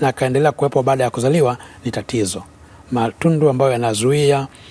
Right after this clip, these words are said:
damu kutoka upande wa kushoto wa moyo kwenda upande wa kulia, au matundu ambayo yanazuia damu isipite kutoka kwenye mshipa mmoja kwenda mshipa mwingine,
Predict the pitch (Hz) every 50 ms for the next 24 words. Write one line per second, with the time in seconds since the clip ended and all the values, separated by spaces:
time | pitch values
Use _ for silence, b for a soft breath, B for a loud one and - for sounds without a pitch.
0 | B - - 127 135 131 120 - - - 135 - 120 - 139 131 127 117 - -
1 | 135 - 156 135 135 151 165 175 175 175 170 B B B B B B - - 135
2 | 127 120 110 - 127 120 117 110 107 - 135 143 165 180 180 180 - - - B
3 | B B B B B B B B - - - 160 165 165 156 143 135 127 - 156
4 | 147 139 135 131 147 143 135 127 123 113 117 127 147 170 170 156 127 107 104 -
5 | - - - - - - - 143 139 135 135 113 - - - - 127 135 117 -
6 | 143 - 139 123 120 117 - - - 143 135 139 160 170 156 131 131 123 B B
7 | B B B B - - 143 131 123 117 110 - - - 120 117 117 113 120 127
8 | 165 170 175 180 180